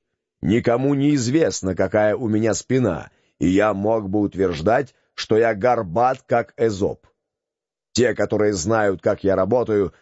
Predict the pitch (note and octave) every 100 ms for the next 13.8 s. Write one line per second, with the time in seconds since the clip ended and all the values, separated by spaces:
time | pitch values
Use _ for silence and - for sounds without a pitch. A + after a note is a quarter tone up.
0 | _ - D#2 G#2 B2 A#2+ A#2+ - B2 C3+
1 | G2+ A2+ G#2 - A2+ A2 D3 C3 - -
2 | F#2 E2 F2 G#2 A#2+ G#2+ A2 G2+ F#2 F2
3 | E2 G2+ C#2 G#1 - _ _ _ _ _
4 | - F#2 F#2 A#2 A#2+ G#2 G2 F2 - F#2
5 | F#2+ E2 F#2 G#2 F2+ F#2 F#2+ F#2+ E2 -
6 | _ - A#2+ G#2 G2+ B2 C#3+ C#3 B2+ A2+
7 | B2 - F#2 A#2 C#3 B2+ B2+ C3 B2 A#2+
8 | - F2+ A2 F#2 F#2 D#2 D#2+ D2+ G1+ G1+
9 | - _ _ _ _ - C2+ F#2 G2 G#2+
10 | G2 A2+ A#2 A2 G2 G2+ G#2 G2+ A2 C3
11 | A2 A#2+ G2+ - _ - A2+ A2+ C3 C#3
12 | A2+ C3 A#2+ - D3+ E3 A2+ - G2 D2+
13 | - _ _ - A2+ F#2+ G#2 C3+